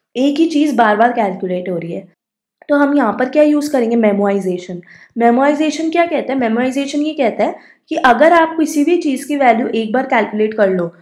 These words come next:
तो उसकी वैल्यू को कहीं स्टोर कर लो, so that next time जब आपको उस वैल्यू की डिमांड हो तो आपको रिकैलकुलेट ना करना पड़े, बल्कि आप उसकी जो स्टोर्ड वैल्यू है उसी को यूज़ कर लो,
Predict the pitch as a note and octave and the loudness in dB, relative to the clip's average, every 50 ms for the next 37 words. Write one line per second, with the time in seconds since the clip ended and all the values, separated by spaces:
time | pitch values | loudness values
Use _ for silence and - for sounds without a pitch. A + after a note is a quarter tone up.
0 | _ _ _ _ - D#4+ D#4+ D#4 D4+ - - D#4+ E4+ E4+ D4+ C4 B3 A#3+ A#3 C4 | _ _ _ _ -2 0 0 2 0 0 0 0 2 2 2 2 2 2 0 0
1 | D4 C#4+ F#4 F#4+ F#4 D4+ C#4+ C#4+ D#4+ F#4 F#4 - - - B3+ A3+ A3+ A3 A3 A3+ | 2 2 2 2 4 2 2 2 2 0 -2 -4 0 2 4 4 4 2 2 0
2 | G3 F3+ F3 E3+ E3+ F3 - - C#4 C#4 D4 C4+ E4+ F4 F4 D#4 C4 C4+ C4+ - | -2 0 -2 -4 -6 -8 -6 -2 -2 0 2 2 2 2 2 2 0 0 -2 -4
3 | - - F4 F4+ E4 F4 E4+ E4 D4+ C4 - - - D4 D4+ D4 D4 D4 C4+ A#3+ | -4 -2 0 0 2 2 2 4 2 2 0 -2 -2 0 0 0 0 2 2 2
4 | A3 A3+ A3+ - C4+ B3 C4 A#3+ A3 A3 A3+ G#3+ G#3+ A3+ A#3 D4+ C#4 C4 C4 - | 2 0 -2 -4 -4 -2 -2 0 0 0 0 0 0 -2 0 0 -2 -2 -2 -2
5 | C#4 A#3+ A3 A3 A3 A#3+ G#3+ G3+ G3+ G#3+ G#3 G3+ G3+ G3+ G3+ G#3 G#3 G3+ F#3 F3 | -2 -2 -4 -2 0 0 0 0 0 -2 -4 -4 -4 -4 -4 -4 -4 -6 -8 -10
6 | F3 E3 F#3 F3 G#3 D#4 - - _ - F#3+ A#3 A#3 A#3 A#3 D#4+ D#4+ E4+ E4 E4 | -10 -8 -4 -4 -4 -4 -6 -8 _ -2 0 2 2 2 0 2 2 2 2 2
7 | D#4+ C#4 B3+ - - D4 C#4+ D4+ D#4 D4+ C#4+ - - C4 A#3 A#3 B3+ C4 C4 A3+ | 0 -2 -4 -4 -4 -4 -4 -2 -2 -2 -4 -4 -4 -4 -2 -2 -2 0 -2 0
8 | G3+ F#3+ A#3+ D#4 C#4+ B3+ - - B3 A#3+ B3 A3+ G#3 G3 F#3+ F#3 - - F#3 E3 | 0 2 2 4 2 2 0 -4 -4 -4 -4 -4 -4 -4 -4 -6 -8 -10 -10 -10
9 | D3+ D#3 E3+ E3+ E3+ | -10 -10 -12 -14 -16